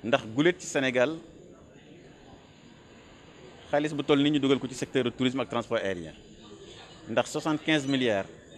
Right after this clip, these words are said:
juróom-ñaar fukki milliards ak juróom, fu ñu ko dugal ci ab secteur, loolu guléet la. Waaye war nañu wax ñun waa secteur tourisme ak transport aérien, gàcce ngalaama le président de la République Macky Sall.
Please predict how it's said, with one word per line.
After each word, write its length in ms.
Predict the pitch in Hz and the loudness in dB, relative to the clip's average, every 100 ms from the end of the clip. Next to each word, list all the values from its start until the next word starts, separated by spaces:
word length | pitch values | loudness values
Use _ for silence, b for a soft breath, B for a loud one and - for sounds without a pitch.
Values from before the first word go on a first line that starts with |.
| 110 | 0
juróom-ñaar 280 | 139 160 156 | 2 4 2
fukki 160 | - 143 | 0 0
milliards 320 | 139 131 127 | 4 4 4
ak 80 | 123 | 0
juróom, 260 | 113 120 107 - - - - - - - - - - - | -2 -2 -2 -10 -20 -20 -20 -20 -20 -20 -20 -20 -20 -6
fu 80 | - | -4
ñu 60 | 170 | 0
ko 80 | 165 | 0
dugal 240 | 151 147 | 2 2
ci 120 | 135 147 | 2 -2
ab 60 | |
secteur, 380 | - 139 - 117 - - - - - - - - - - - | -2 -4 0 -2 -2 -12 -18 -18 -18 -18 -20 -20 -20 -14 -8
loolu 500 | 113 139 139 131 117 | 0 4 4 2 -2
guléet 320 | 101 110 - | 0 0 -2
la. 40 | 87 - - - - - - - - - - - 107 | -8 -14 -20 -20 -20 -20 -20 -20 -20 -20 -20 -10 0
Waaye 460 | 113 123 160 185 - | 4 4 4 0 -2
war 160 | 127 127 | -4 -2
nañu 240 | 131 127 | -2 0
wax 160 | 127 120 - - - 113 | 0 -2 -8 -18 -12 -6
ñun 320 | 135 165 156 | 0 2 4
waa 120 | 135 | 2
secteur 320 | 123 139 135 113 | 2 -2 -2 -2
tourisme 280 | 131 127 127 | 0 0 -2
ak 60 | 117 | -4
transport 320 | 123 - 107 | -4 -2 -2
aérien, 400 | 101 107 110 156 - - - - - - - | 0 -2 -2 -6 -10 -20 -20 -20 -20 -20 -6
gàcce 240 | 104 139 151 | 0 0 2
ngalaama 480 | 147 139 131 147 | 4 6 6 2
le 100 | 165 | -2
président 260 | 123 131 135 | -2 -2 0
de 20 | |
la 80 | 127 | 0
République 300 | 123 135 120 | 0 -2 -6
Macky 40 | 117 | -6
Sall. 240 | - 120 | -6 -6